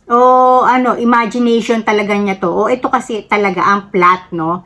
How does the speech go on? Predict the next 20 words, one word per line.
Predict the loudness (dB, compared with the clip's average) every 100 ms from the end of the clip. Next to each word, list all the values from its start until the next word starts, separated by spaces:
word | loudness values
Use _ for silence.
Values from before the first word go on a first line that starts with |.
| -20 -20 _
Kumbaga, | -2 -2 0 0 0
si | -4 -4 -2 -4 -4 -4 -6
Cedric | -2 -2 -2 -4 -4 -4
Lee, | -4 -6 -12 _ _
nag-i-stay | -6 -4 -6 -8 -2 0 0
siya | 0 0 0
dun | -4 -4
sa | -4 -4 0
plot | -2 -2 -6
nila. | -4 0 0 -2 -6 _ _ _ -8
Kung | -2
ano | 0 -2
yung | -4
istorya | -2 -2 0 -2
nila, | -2 -2 -2 -2
pinaninindigan | -2 0 0 0 0 -2 -2 -2
niya | -4
talaga. | -4 -4 -4 -2
Kahit | 2 2 0 -8 -4
na | 0 2 0 -6